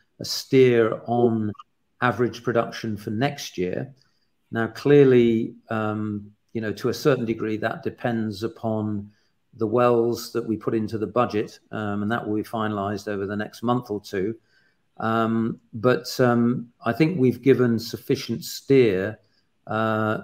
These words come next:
to, uh, investors in this presentation and to the market more recently, um,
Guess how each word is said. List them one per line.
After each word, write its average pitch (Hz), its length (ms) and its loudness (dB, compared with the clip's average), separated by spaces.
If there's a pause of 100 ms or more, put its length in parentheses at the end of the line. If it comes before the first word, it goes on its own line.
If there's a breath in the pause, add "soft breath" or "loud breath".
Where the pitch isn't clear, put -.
(140)
to, 113 600 2
uh, 110 260 -2
investors 107 540 -4
in 107 120 -2
this 117 140 -2
presentation 101 760 -4
and 95 140 -6
to - 80 -14
the 101 80 -4
market 104 460 -4
more 107 180 -6
recently, 95 580 -2 (540)
um, 104 340 0